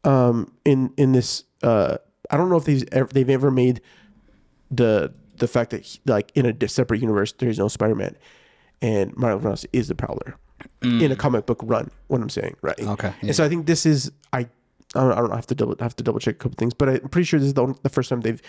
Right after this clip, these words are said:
Speaker 1: they're making this, this claim,
Speaker 2: Yeah.
Speaker 1: which is a huge thing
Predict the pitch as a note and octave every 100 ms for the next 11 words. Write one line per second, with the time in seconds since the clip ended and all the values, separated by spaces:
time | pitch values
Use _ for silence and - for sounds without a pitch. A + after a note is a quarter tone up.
0 | - - C3 C3 B2+ A#2+ A#2 - - _
1 | _ _ _ _ B2+ A2+ - G#3 - _
2 | G#3+ - F#3 - F#3+ F3 C4 C#4 G#3+ D3+
3 | - _ _ _ _ _ _ _ _ -
4 | B3+ -